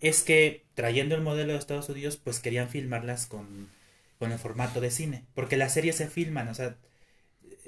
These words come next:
eh, tienen, comparten con el cine el lenguaje, sin-, el lenguaje,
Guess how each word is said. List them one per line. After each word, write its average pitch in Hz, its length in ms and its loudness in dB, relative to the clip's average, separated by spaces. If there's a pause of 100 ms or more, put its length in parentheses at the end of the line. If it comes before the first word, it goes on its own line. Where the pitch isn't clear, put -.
eh, 131 240 2
tienen, 147 460 2
comparten 135 480 0
con 127 160 -4
el 113 80 -2
cine 127 320 -4
el 113 140 0
lenguaje, 104 720 -2
sin-, 113 260 -8
el 107 140 -6
lenguaje, 113 540 -2